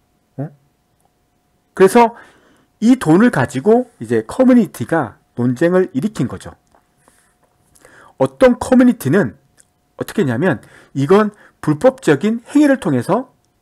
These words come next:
해킹당한 것이니까 이걸 원주인한테 도-, 되돌려줘야 된다. 이게 누구예요? 이더리움 커뮤니티의 생각이었고,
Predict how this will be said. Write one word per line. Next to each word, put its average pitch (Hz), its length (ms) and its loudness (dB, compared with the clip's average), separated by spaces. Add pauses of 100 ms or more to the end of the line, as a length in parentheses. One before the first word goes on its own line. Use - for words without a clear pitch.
(260)
해킹당한 180 580 -2
것이니까 117 640 -6 (580)
이걸 190 420 -2 (140)
원주인한테 190 1040 0 (300)
도-, 123 260 -6
되돌려줘야 170 720 2
된다. 120 440 -8 (180)
이게 196 360 0 (140)
누구예요? 123 480 -4
이더리움 160 580 -2 (1500)
커뮤니티의 190 600 0
생각이었고, 185 760 0